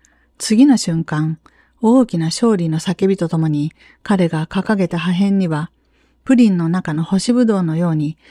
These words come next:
丸くて黒っぽい物体がしっかりとくっついていた。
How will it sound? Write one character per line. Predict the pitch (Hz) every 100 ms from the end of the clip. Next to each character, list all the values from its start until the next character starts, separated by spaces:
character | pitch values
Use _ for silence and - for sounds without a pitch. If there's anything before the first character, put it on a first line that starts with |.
| - - -
丸 | 185 185
く | -
て | 190 185
黒 | - 214
っ | 226
ぽ | - 240
い | 185
物 | 196
体 | - 190 180
が | 180 175 -
し | -
っ | 190
か | - 269
り | 208
と | 170
く | 185
っ | -
つ | -
い | 165
て | 151
い | 143
た。 | - 139